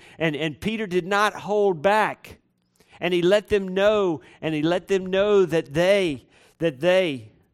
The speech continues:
were the ones that had crucified Jesus, but the grave could not hold him.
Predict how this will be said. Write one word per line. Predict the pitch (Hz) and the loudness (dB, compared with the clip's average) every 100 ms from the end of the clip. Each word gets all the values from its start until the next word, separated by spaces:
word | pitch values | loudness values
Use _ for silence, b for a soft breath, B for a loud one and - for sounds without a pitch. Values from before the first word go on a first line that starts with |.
| _ _ | _ _
were | 151 165 | -6 -4
the | 165 | -2
ones | 165 190 190 135 | 0 -2 -2 0
that | 180 175 | 0 0
had | 170 135 | -2 -8
crucified | - 202 220 - 190 175 151 135 113 - _ _ _ - | -6 -4 -4 -8 -8 -2 -2 -2 -6 -14 _ _ _ -16
Jesus, | 120 180 220 160 135 113 - B B | -8 -6 -6 -8 -12 -14 -20 B B
but | 175 180 165 151 | 0 0 -2 -8
the | |
grave | 147 151 202 233 226 160 | -6 -2 0 0 -2 -6
could | - 202 | -4 -4
not | 185 180 | -2 -4
hold | 160 - 220 247 220 | -6 -4 -4 -2 -4
him. | 180 156 110 101 | -4 -4 -8 -18